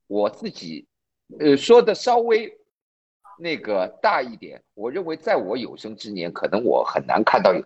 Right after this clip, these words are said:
第二个地方能，能，能够出现像香港这种情况。第二个呢，就是香港的市场，它的整体的交易产品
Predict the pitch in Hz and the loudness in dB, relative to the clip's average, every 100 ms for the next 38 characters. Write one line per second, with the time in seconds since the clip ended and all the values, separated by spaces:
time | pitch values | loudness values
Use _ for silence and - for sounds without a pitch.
0 | - 160 123 - - 78 - 71 _ _ | 2 4 4 0 -12 -14 -12 -12 _ _
1 | _ 85 85 82 85 87 90 101 98 - | _ -18 -16 -14 -10 -8 0 0 0 -12
2 | - - 101 107 87 95 - 123 120 67 | -14 -4 0 0 0 -4 0 0 0 -6
3 | - _ - 120 - - - 85 117 98 | -6 _ -6 -4 -4 -8 -12 -2 0 0
4 | - - - 233 254 208 165 139 131 _ | -2 -20 -6 4 6 6 -2 -12 -16 _
5 | _ 139 - 107 - - 190 202 - 80 | _ -20 -18 -20 -10 -6 -6 -8 -10 -10
6 | 82 _ _ _ 82 80 - - 135 - | -10 _ _ _ -14 -14 -14 -16 -16 -14
7 | 64 - _ - 135 120 95 - - _ | -16 -18 _ 0 2 6 4 2 -18 _
8 | _ _ _ _ - 78 87 165 - - | _ _ _ _ -10 -10 -8 -10 -12 -16
9 | - 67 - _ _ _ - 190 180 175 | -10 -8 -10 _ _ _ -2 4 6 4
10 | 151 98 - - - 151 - - | -4 -16 -20 -20 -20 -20 -20 -20